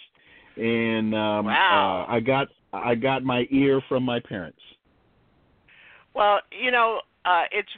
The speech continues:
Speaker 2: really interesting how music forms our lives. Um,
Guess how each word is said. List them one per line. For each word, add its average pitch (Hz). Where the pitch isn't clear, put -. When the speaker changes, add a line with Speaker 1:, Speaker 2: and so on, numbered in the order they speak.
Speaker 2:
really 254
interesting 190
how 151
music 175
forms 165
our 147
lives. 135
Um, 135